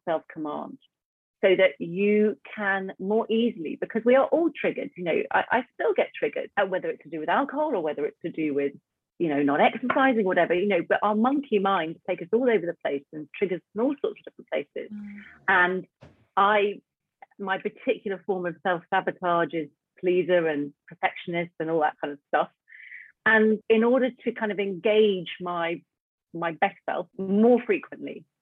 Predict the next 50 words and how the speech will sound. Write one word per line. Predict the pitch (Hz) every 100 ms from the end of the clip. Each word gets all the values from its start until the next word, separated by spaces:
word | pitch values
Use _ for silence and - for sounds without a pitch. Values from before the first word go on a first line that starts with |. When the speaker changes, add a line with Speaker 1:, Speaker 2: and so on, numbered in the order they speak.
| _
Speaker 1:
you | - 196
can, | 196 208 196 180
you | 190 196
can | 190 180
build | - 202 185
up | -
the | 170
ability | 165 156 160 156
to | 143 - 151
do |
that | 139 - _
and | 160
engage | 160 175 160 147
your | 147 -
self-command | 139 - 160 139 135
muscle. | 131 - _ _
Speaker 2:
What | 415 453
is | 453 -
Speaker 1:
I |
know | 381
that's | 302 -
Speaker 2:
self-command? | - 247 214 185 175
Speaker 1:
kind |
of | 233
Speaker 2:
I've | 262
not | 330 285
heard | 269 294 -
that | 247 -
term. | - 277 254 247 240
I |
mean, | 254 269
I |
can, | 262 262 240
I | 247
can, | 247 233 240 240 _
Speaker 1:
Mm. | 214 185 - -
Speaker 2:
you |
know, | 240 208
obviously | 247 247 233 240
intellectually | 240 254 - 233
I | 202
can | 220
understand | 208 196 - 196 196
what | -
you | 208
mean | 208 202
by | 175
self-command, | 175 - 185 190 165 185 170 160 175 -
Speaker 1:
Yeah. | 190
Speaker 2:
but | -